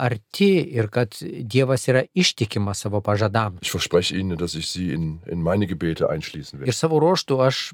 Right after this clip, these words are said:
Speaker 1: pasižadu tuos žmonės, kuriems sunku, e, taip pat įtraukti ir į savo maldas.
Speaker 2: Ačiū.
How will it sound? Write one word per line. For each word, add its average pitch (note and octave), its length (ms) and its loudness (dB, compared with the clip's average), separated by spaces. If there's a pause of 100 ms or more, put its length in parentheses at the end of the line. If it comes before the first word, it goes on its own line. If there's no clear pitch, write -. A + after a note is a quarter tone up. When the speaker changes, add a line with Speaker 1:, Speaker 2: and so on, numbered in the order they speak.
Speaker 1:
pasižadu B2+ 680 4 (320)
tuos E3+ 480 4
žmonės, A#2+ 920 2 (360)
kuriems B2+ 400 2
sunku, C3 480 4 (400)
e, D#3 220 2 (100)
taip C3+ 240 2
pat D3+ 380 2
įtraukti D3+ 680 2
ir C#3+ 120 4
į - 20 0
savo F3+ 240 2
maldas. G2+ 560 -2 (320)
Speaker 2:
Ačiū. E2 320 -6